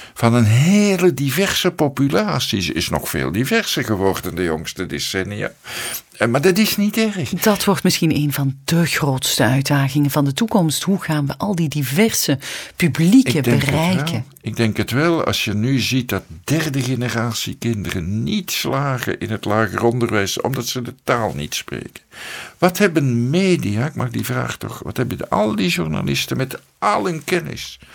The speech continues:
Speaker 1: al hun wijsheid en al hun kracht? Zij kunnen in elke huiskamer, en ze zijn in de meeste huiskamers. Wat hebben ze daaraan gedaan?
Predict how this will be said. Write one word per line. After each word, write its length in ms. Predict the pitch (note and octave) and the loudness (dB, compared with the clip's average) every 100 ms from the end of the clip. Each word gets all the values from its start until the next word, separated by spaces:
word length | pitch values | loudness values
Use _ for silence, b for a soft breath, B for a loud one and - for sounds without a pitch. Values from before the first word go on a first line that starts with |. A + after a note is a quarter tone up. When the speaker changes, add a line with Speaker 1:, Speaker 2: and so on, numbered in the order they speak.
| B B B - | B B B -2
Speaker 1:
al 240 | E3+ F#3+ | 0 2
hun 120 | F#3+ | 2
wijsheid 440 | D#3+ A2 - F2 - | 2 0 -2 -4 0
en 140 | C#3 | 2
al 160 | F3 B3 | 4 2
hun 160 | C#4+ | 0
kracht? 500 | C#4 F#3 G2 - - B B B B | 0 0 0 -6 -14 B B B B
Zij 160 | - A#2+ | -4 0
kunnen 340 | - G3 A#3 | 0 2 0
in 180 | B2 A#2 _ | 0 -2 _
elke 400 | - - A#3 A3+ F3 | 0 2 2 0 0
huiskamer, 760 | F#3 - C3+ - F#2 F2+ C3+ | 0 -2 -4 -4 -4 -2 -2
en 160 | - C3+ | -2 -4
ze 120 | D3 | -2
zijn 340 | - - - | -2 -2 0
in 120 | G3 C#3 | 0 0
de 60 | |
meeste 400 | G#2+ D2 - - | 0 0 -2 0
huiskamers. 720 | F2 - - - G1+ - - B B B B B B _ | -2 -2 -6 -8 -8 -10 -14 B B B B B B _
Wat 160 | C3+ | -4
hebben 180 | C#3 A#2+ | -2 -2
ze 100 | A2 | -2
daaraan 320 | A2+ G#2 G#2 | 0 0 -2
gedaan? 440 | G2+ F#2+ E2 D#2+ | -4 -4 -4 -6